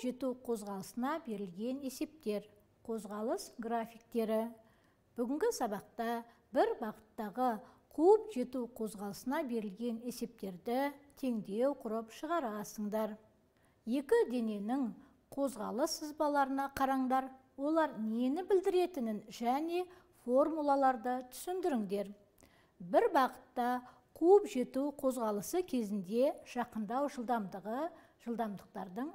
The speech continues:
айырмасына тең. Бір-біріне қарама-қарсы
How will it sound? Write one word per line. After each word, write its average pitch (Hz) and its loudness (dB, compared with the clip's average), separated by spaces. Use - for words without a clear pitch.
айырмасына 233 -2
тең. 220 -4
Бір-біріне 349 4
қарама-қарсы 254 -2